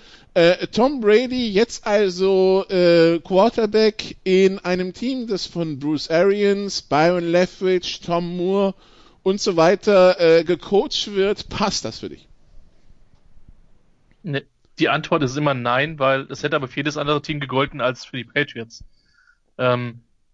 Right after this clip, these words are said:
Speaker 2: weil es sehr ungewohnt wird. Ich hoffe, dass Tom Brady mit seiner Vertragsunterschrift auch einen neuen Trikotdesigner vielleicht mitgebracht hat. Ähm,
Speaker 1: Angeblich spielen die Bucks nächste Saison wieder in den Jerseys, in denen sie im Super Bowl-Jahr gespielt haben. Das heißt, wir hätten wieder so goldene Hosen und
Speaker 2: Ach.
Speaker 1: rote, und rote, und rote Hemden.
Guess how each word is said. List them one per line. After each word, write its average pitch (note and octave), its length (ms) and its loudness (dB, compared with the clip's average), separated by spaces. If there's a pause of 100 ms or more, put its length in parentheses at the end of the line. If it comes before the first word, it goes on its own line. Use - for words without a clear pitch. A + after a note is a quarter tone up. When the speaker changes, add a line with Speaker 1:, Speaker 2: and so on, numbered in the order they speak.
(300)
Speaker 2:
weil C3+ 180 2
es C#3+ 120 -2
sehr D#3 120 0
ungewohnt B2 520 -8
wird. - 140 -12
Ich - 140 -8
hoffe, E3 160 -2
dass - 300 -6
Tom D#3+ 260 -4
Brady D#3+ 500 -2 (140)
mit C#3+ 220 -14
seiner D3+ 160 0
Vertragsunterschrift D3 800 -8
auch D3 140 -2
einen C#3 120 -10
neuen C3+ 220 -4
Trikotdesigner B2 640 -4
vielleicht B2 340 -6
mitgebracht - 800 -6
hat. D#3+ 320 -4
Ähm, C#3 240 -14 (280)
Speaker 1:
Angeblich F3+ 540 -4
spielen A3 280 -8
die G3 80 -6
Bucks F3+ 340 -6
nächste G3+ 480 -8
Saison F3 460 -4
wieder F3 320 0
in E3 160 -6
den D#3+ 240 -6
Jerseys, F3 480 -6
in D3+ 120 -8
denen D#3+ 280 -6
sie D#3 560 -6
im D3+ 140 -10
Super G3 220 -4
Bowl-Jahr A#2 320 -4
gespielt G#2+ 380 -10
haben. A2+ 140 -8
Das A2 120 -10
heißt, C3+ 220 -4
wir C#3 80 -6
hätten C#3+ 220 -8
wieder D3 180 -4
so C#3 100 -8
goldene D#3 360 -4
Hosen D#3+ 320 -6
und B2+ 60 -2
Speaker 2:
Ach. A#2 40 -4
Speaker 1:
rote, D#3 320 -4
und C#3 140 -8
rote, D#3 560 -6
und C#3+ 160 -10
rote D#3+ 200 -10
Hemden. D3 280 -10